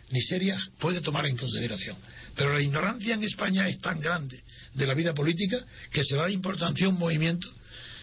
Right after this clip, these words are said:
de gente manipulable, manipulada, que no tienen conocimiento alguno de la política y que hacen movimientos que favorecen o bien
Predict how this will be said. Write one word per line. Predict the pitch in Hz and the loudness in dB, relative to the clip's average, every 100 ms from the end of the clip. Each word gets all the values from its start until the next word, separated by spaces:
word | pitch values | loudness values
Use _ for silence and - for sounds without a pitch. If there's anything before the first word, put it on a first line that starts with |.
| - | -4
de | 143 143 | 0 2
gente | 131 196 185 - 135 - - - - | 2 0 0 -4 -8 -16 -20 -20 -6
manipulable, | - 143 202 196 180 180 202 294 - - - | 0 2 2 2 0 0 -2 -8 -14 -18 0
manipulada, | 139 208 214 185 196 226 - - - | 2 2 4 2 2 -2 -4 -18 -2
que | 139 | 2
no | 165 | 2
tienen | 190 196 196 | 4 4 4
conocimiento | 185 170 123 175 165 175 | 2 2 4 2 2 0
alguno | 151 180 165 | 2 2 2
de | 160 | 0
la | 139 | 0
política | 143 165 202 247 - - - - | 2 2 4 2 -2 -12 -16 -2
y | 156 | 0
que | 151 | 2
hacen | 156 170 | 2 2
movimientos | 165 185 180 180 170 196 | 2 4 4 2 0 0
que | 147 | 0
favorecen | 131 131 160 170 170 185 - - - | 0 0 0 0 -2 -2 -6 -18 -2
o | 156 | 2
bien | 135 196 208 | 4 2 0